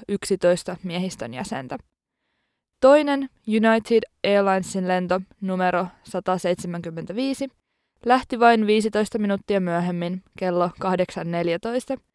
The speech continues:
mukanaan viisikymmentäyksi matkustajaa ja yhdeksän miehistön jäsentä. New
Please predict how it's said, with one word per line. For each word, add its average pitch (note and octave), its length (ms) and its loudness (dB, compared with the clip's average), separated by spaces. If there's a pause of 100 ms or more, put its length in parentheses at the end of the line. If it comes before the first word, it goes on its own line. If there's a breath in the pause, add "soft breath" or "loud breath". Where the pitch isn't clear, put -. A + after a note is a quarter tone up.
(420)
mukanaan G#3 680 4
viisikymmentäyksi F3+ 880 -2
matkustajaa F3 720 -4 (220)
ja G3 180 0 (100)
yhdeksän F3+ 540 -4 (100)
miehistön G3+ 540 -10
jäsentä. - 420 -12 (1800)
New B3 240 2